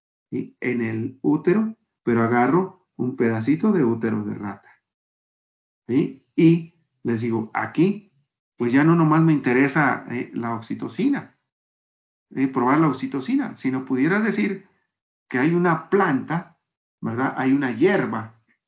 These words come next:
¿sí? que la han utilizado para el aborto, ¿sí? Entonces, me gustaría demostrar que realmente funciona, ¿sí? para inducir el aborto.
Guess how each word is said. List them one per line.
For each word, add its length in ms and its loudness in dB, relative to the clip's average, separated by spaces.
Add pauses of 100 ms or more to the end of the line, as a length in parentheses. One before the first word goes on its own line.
(440)
¿sí? 320 -10
que 1120 -2
la 180 -2
han 120 4
utilizado 760 0 (360)
para 240 -2
el 80 -4
aborto, 640 0 (840)
¿sí? 220 -6
Entonces, 680 -2 (1120)
me 120 2
gustaría 480 2
demostrar 580 2
que 100 -2
realmente 480 0
funciona, 840 -2 (400)
¿sí? 240 -8 (240)
para 560 -2 (240)
inducir 520 -2
el 120 -4
aborto. 480 0